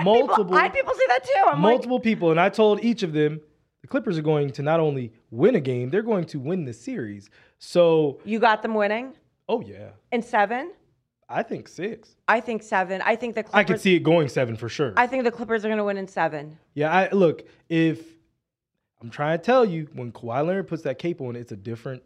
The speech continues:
Speaker 2: totally, totally different, uh, experience. Um, and, uh, the longer Paul George stays out,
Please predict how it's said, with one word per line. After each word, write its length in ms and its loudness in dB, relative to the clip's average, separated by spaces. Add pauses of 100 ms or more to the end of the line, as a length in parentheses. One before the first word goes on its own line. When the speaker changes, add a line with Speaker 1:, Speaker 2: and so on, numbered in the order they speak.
(160)
Speaker 2:
totally, 520 0 (200)
totally 340 2
different, 480 -6
uh, 220 -4
experience. 640 -10 (380)
Um, 580 -6
and, 340 0
uh, 320 0 (680)
the 160 0
longer 440 2
Paul 240 2
George 260 0
stays 260 -2
out, 340 0